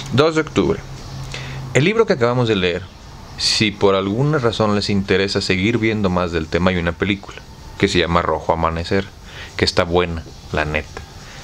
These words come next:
Cine mexicano del bueno, del duro, del que te pega en la cara y te rompe tu madre. Y que además tiene muchas, eh, referencias a este libro, ¿no? Eh, hay desde líneas enteras,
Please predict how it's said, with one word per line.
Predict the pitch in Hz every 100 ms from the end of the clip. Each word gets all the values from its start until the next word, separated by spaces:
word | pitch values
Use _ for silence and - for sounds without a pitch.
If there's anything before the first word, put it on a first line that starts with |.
| -
Cine | - - 98 98
mexicano | 87 78 90 85 82 76
del | 76
bueno, | 76 80 85 113 151 - -
del | 95 82 85
duro, | 90 95 117 147 -
del | 87
que | -
te | - -
pega | - 175 143
en | 117
la |
cara | - 117 117 104
y |
te | -
rompe | - 180 196 165
tu | 123
madre. | 120 131 120 87 - - - - - - - - - - -
Y | 123
que | 123 127
además | 123 123 131 131 - -
tiene | 135 131 135
muchas, | 131 127 123 143 127 - -
eh, | 107 101 98 98 95 92 - - - - -
referencias | 98 110 101 101 101 101 113 101
a |
este | 95 - 95
libro, | 87 78 76 73 90
¿no? | 87 92 139 -
Eh, | 95 90 85 82
hay | 82 87
desde | 87 87 82 80 151 117 92 87 85
líneas | 90 98 117 120 113 101
enteras, | 101 90 87 95 95 147 -